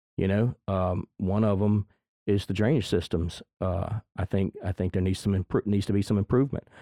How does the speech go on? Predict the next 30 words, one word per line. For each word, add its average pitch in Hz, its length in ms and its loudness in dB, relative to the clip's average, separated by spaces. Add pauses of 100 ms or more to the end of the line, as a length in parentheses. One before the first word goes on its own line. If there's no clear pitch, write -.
(240)
I 92 100 -2
think 101 280 -2
action 107 380 0
needs 110 200 2
to 113 60 0
be 117 80 2
taken 127 380 2
now, 120 380 4 (420)
um, 90 540 -2 (320)
and 98 460 0
I 101 120 -2
think - 220 0
we 101 120 2
can 110 160 2
do 127 140 4
it. - 200 -4 (340)
And 95 140 0
I 98 60 2
think 127 320 2 (360)
my 110 300 2
belief 160 420 6
is 127 100 2
the 104 100 -2
people 147 300 0
would 131 140 2
support 131 400 0
it. - 260 -8
People 135 280 2
would 120 160 4
support 107 720 2